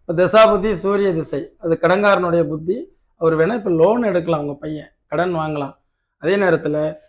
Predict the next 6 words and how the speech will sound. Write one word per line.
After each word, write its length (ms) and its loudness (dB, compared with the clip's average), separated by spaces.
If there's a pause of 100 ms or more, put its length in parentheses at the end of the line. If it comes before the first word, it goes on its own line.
(220)
பாவகம் 640 2
கெட்டு 260 -6
விட்டது. 380 -4 (640)
பாவகம் 500 2
கெடும் 280 0
பொழுது 340 2